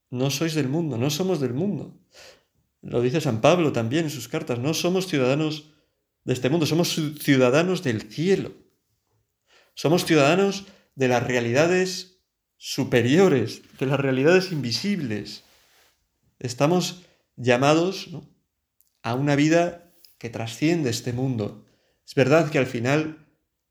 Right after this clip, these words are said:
lo material, la materia, nuestro cuerpo será purificado, perfeccionado, y estamos hechos también para ser materia, pero una materia siempre movida, siempre trabajada, siempre,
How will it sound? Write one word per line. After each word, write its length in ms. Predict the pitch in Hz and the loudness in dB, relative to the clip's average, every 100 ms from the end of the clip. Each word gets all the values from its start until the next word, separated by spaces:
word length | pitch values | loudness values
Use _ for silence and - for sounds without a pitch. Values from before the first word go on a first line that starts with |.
| _ | _
lo 180 | - 127 | -10 -4
material, 580 | 117 117 117 120 147 156 | -4 -2 2 4 4 4
la 80 | 120 | 0
materia, 600 | 101 101 131 147 143 143 | -4 0 2 2 0 -2
nuestro 320 | 123 - - | -8 -12 -8
cuerpo 340 | - 135 139 | -4 -4 -4
será 240 | 139 113 117 | -8 -6 -4
purificado, 560 | 127 117 110 123 143 | -6 -6 -6 -2 -2
perfeccionado, 460 | 127 127 113 113 143 | -2 -4 -4 -2 -2
y 40 | |
estamos 380 | 135 - 113 123 | -2 -4 -4 -2
hechos 260 | 143 147 147 | -2 -2 -6
también 300 | 131 127 147 | -6 -2 -2
para 180 | 139 117 | -2 -4
ser 440 | 135 131 - - _ _ _ _ - | -2 -4 -4 -18 _ _ _ _ -8
materia, 720 | 127 113 165 165 110 - - _ _ _ _ | -6 0 2 2 0 -4 -16 _ _ _ _
pero 160 | - 120 | -4 -2
una 160 | 135 | 0
materia 480 | 156 143 147 151 175 | 0 0 2 2 2
siempre 480 | 151 143 156 156 165 | 0 -2 -2 -2 -4
movida, 800 | 131 110 143 160 151 151 160 165 _ _ _ _ | -4 -4 -4 -4 -4 -6 -10 -16 _ _ _ _
siempre 880 | - - 131 135 135 139 143 - _ _ _ _ _ | -14 -4 -2 0 0 0 0 -8 _ _ _ _ _
trabajada, 760 | 117 107 107 - 127 135 135 135 | -4 -2 -2 -2 0 0 0 -2
siempre, 880 | - 123 123 120 127 120 120 - | -2 -2 -2 2 2 2 -2 -16